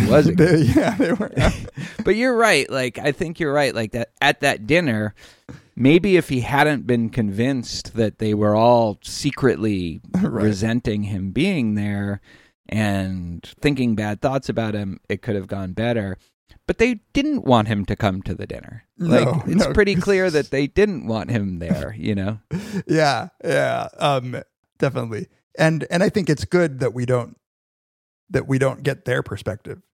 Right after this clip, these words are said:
Speaker 2: right? Like, we, we,
Speaker 1: Yes.
Speaker 2: um, this is, this is all the internal musings, and, and th-, there's no doubt that he is magnifying his causal role in the,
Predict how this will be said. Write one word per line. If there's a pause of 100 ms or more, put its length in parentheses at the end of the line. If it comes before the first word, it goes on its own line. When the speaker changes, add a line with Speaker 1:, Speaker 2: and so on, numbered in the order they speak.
(120)
Speaker 2:
right?
Like,
we, (120)
we,
Speaker 1:
Yes.
Speaker 2:
um,
this
is,
this
is
all
the
internal
musings,
and,
and (680)
th-,
there's
no
doubt
that
he
is
magnifying (840)
his
causal
role
in
the,